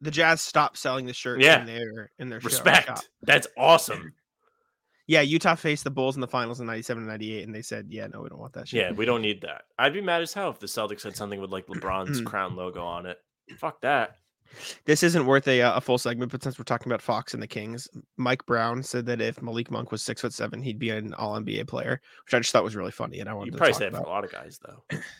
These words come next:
Speaker 1: It's just still
Speaker 2: Isaiah
Speaker 1: funny
Speaker 2: Thomas,
Speaker 1: to say about, like, Malik
Speaker 2: six-foot-seven.
Speaker 1: Monk. <clears throat> All N B A. He, he was all N B A regardless.
Speaker 2: M V P.
Speaker 1: Uh, <clears throat> true. Anyways, let's take a look at some of the first games around the league. <clears throat> Just some big storylines. We don't have to spend too long on any of them.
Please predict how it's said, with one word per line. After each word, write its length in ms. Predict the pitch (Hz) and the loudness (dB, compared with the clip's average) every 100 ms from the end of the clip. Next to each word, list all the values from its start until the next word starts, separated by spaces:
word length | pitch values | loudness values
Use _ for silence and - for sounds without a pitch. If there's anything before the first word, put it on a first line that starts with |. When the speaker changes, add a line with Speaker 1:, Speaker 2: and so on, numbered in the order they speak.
| _ - - - | _ -20 -16 -10
Speaker 1:
It's 200 | 131 - | -4 0
just 220 | 156 151 | 0 0
still 180 | - 156 | 6 6
Speaker 2:
Isaiah 100 | 98 | 8
Speaker 1:
funny 160 | 123 | 2
Speaker 2:
Thomas, 160 | 110 110 | 4 0
Speaker 1:
to 80 | 101 107 | 0 -2
say 60 | |
about, 120 | 101 98 | -2 -4
like, 0 | |
Malik 140 | 110 | -6
Speaker 2:
six-foot-seven. 420 | - 104 87 85 - _ - - - _ - - | -2 -2 -4 -10 -14 _ -20 -20 -20 _ -2 -2
Speaker 1:
Monk. 200 | 123 - | -12 -2
<clears throat> 20 | |
All 140 | 127 120 | 2 2
N 60 | |
B 100 | 107 | 0
A. 120 | 202 - | -6 0
He, 160 | 175 180 | 4 10
he 120 | 175 | 12
was 120 | 170 | 12
all 100 | 160 | 10
N 80 | 139 | 8
B 60 | 131 | 6
A 40 | |
regardless. 380 | 127 143 196 - _ | 2 0 0 -6 _
Speaker 2:
M 100 | 101 | -8
V 140 | 107 98 | -6 -6
P. 140 | 95 | 4
Speaker 1:
Uh, 400 | 123 139 135 131 131 _ _ _ | 8 10 8 6 0 _ _ _
<clears throat> 240 | - - - | -18 -18 -14
true. 240 | - 135 - _ - - - | -4 -4 -4 _ -20 -4 6
Anyways, 340 | 185 143 - - | 8 8 2 2
let's 180 | 160 - | 2 6
take 160 | 254 233 | 4 6
a 40 | |
look 200 | 220 214 | 4 4
at 80 | 190 | 4
some 160 | 202 | 6
of 20 | 185 | 6
the 80 | |
first 380 | 156 185 190 - | 6 6 4 4
games 340 | 165 175 175 156 | 4 4 4 2
around 380 | 151 156 156 | 6 8 8
the 80 | 139 | 6
league. 400 | 127 151 165 160 - - _ | 2 4 2 2 -8 -20 _
<clears throat> 140 | - | -8
Just 180 | - 220 | 0 2
some 140 | 208 | 4
big 140 | 165 156 | 2 2
storylines. 400 | - 139 139 135 | 2 4 4 2
We 40 | 175 | -2
don't 60 | 170 | -6
have 60 | |
to 60 | - | -6
spend 200 | 139 123 | -6 -4
too 140 | 143 | -4
long 200 | 127 123 | -2 -2
on 80 | 120 | -2
any 180 | 131 127 | 0 0
of 60 | |
them. 180 | 127 127 | 0 -2